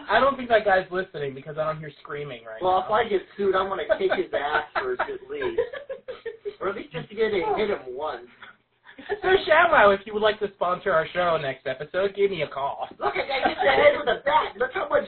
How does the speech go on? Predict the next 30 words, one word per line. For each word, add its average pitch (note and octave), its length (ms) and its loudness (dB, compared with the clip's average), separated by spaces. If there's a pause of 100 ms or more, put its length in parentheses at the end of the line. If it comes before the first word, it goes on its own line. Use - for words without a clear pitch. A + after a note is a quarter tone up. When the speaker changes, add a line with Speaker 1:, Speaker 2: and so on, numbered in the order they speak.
Speaker 2:
blood D4+ 320 4
it G#3+ 40 -4
absorbs. - 580 -6 (1900)
Speaker 1:
Okay, D#3 180 -10
continue. C3+ 460 -14 (520)
Speaker 3:
Uh, A#3+ 360 -6 (120)
oh, C#4 340 -12
this G#3 220 -20
one's C4 140 -16
even G#3 220 -14
better. A3+ 240 -10 (360)
Once E4+ 180 -6 (120)
the G4+ 80 -10
news F#4+ 300 -4
spread F4+ 260 0
and E4+ 160 -8
the B3+ 40 -14
board D4+ 280 -10
gave D#4 220 -12
a C4+ 100 -10
confirmation, D#4 880 -12 (160)
the C4 140 -10
fair F4+ 200 -4
will D4+ 120 -10
once D#4+ 200 -14
again C#4+ 280 -10
become C#4 340 -18 (160)
family A3+ 480 -8
friendly. G#3+ 500 -14 (1300)
Speaker 1:
Wait, C4 440 8